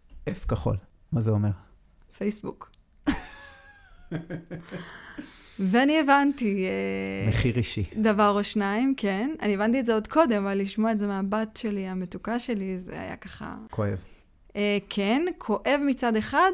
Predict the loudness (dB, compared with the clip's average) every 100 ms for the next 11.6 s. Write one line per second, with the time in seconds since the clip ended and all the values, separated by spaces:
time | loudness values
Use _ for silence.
0 | 2 2 0 0 -4 0 0 2 2 2
1 | 2 2 2 2 2 4 6 6 4 2
2 | 0 -2 -2 -2 0 -2 -2 -2 -2 -4
3 | -6 -2 0 0 -2 -2 -4 -2 -4 -4
4 | -4 -4 -4 -4 -6 -10 -20 -20 -20 -20
5 | -20 -20 -20 -6 -4 0 0 2 0 2
6 | 0 -2 -6 -4 -6 -4 -2 0 0 -2
7 | -4 -6 -12 -20 -20 -20 -8 -4 -4 0
8 | 0 0 -2 -6 -4 -4 -4 -4 -6 -4
9 | -4 -4 -4 -6 -6 -8 -8 -6 -4 -6
10 | -12 -18 -18 -18 -12 -4 -2 -2 -4 -4
11 | -4 -6 -6 -2 0 4